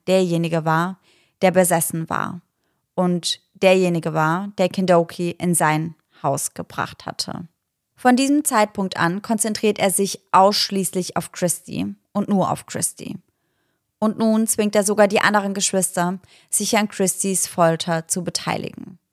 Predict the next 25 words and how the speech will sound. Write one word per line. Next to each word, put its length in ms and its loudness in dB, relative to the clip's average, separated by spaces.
Und 140 -2
das, 540 2
was 220 0
ich 200 -4
euch 400 0
nun 420 -2
schildere, 800 -2
ist 220 -6
ziemlich 480 -2
grafisch. 800 -10
Eric 360 6
und 100 0
Maggie 540 0
hatten 200 -4
ihre 240 -2
Wohnung 260 0
frisch 340 -4
renoviert, 540 -2
kurz 300 -2
bevor 300 0
die 120 -4
Geschwister 480 -2
zu 140 -6
Besuch 360 -4
kamen, 380 -2